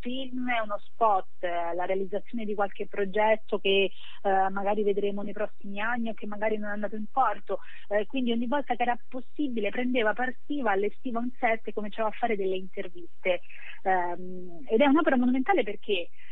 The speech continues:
eh, il montaggio di questo documentario, che racconta in maniera molto lineare, dagli inizi fino alle ultimissime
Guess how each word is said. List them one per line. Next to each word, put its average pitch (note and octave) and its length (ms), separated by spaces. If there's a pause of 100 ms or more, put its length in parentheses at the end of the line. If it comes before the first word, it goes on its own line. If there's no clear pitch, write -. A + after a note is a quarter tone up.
(160)
eh, F#3+ 400
il A3+ 120
montaggio B3+ 480
di A3 100
questo A#3 260
documentario, A3 760
che A3+ 140
racconta A#3+ 480
in F#3+ 60
maniera G#3 260
molto B3+ 340
lineare, F#3+ 760
dagli G3 260
inizi A3+ 560
fino A3 300
alle F3 680
ultimissime G#3 1040